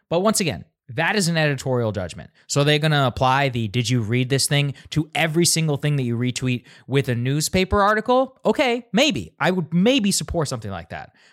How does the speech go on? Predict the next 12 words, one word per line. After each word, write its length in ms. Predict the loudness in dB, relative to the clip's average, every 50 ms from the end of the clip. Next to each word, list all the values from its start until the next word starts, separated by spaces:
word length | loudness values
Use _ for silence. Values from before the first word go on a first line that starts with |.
| -6
But 80 | -2 0
as 160 | 0 0 0 -2 _
all 200 | -4 0 0 0
three 220 | 0 2 2 2 4
of 80 | 4 2
us 120 | 0 2
know, 300 | 2 2 2 0 -2 -2 -2
that's 160 | 0 0 2
not 100 | 2 2
actually 300 | 2 0 -2 -2 -4 -6
gonna 100 | -6 -4
happen 320 | -4 -6 -8 -8 -10 -18